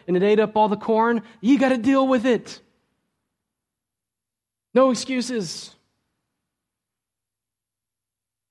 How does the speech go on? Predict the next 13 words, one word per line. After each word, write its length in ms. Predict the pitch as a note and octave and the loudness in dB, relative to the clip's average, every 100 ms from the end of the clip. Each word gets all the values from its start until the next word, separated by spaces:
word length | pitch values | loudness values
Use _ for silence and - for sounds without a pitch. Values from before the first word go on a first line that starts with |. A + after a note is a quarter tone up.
| _ _ _ _ _ _ _ _ | _ _ _ _ _ _ _ _
This 240 | D3+ F3 | -4 -4
is 140 | D#3+ - | -6 -8
how 180 | D#3+ D3+ | -6 -4
much 300 | D3+ D3+ - | -4 -8 -10
the 100 | C3+ | -4
Israelites 580 | D#3 C#3+ D3 C#3 C3+ | -4 -4 -6 -6 -6
are 60 | A#2+ | -12
supposed 320 | - C#3+ C3 | -10 -10 -10
to 60 | A#2+ | -12
care 260 | - D3+ | -8 -6
about 180 | C3+ A#2+ | -4 -6
each 200 | A#2 - | -8 -8
other, 320 | C#3 A#2+ F2+ | -10 -10 -14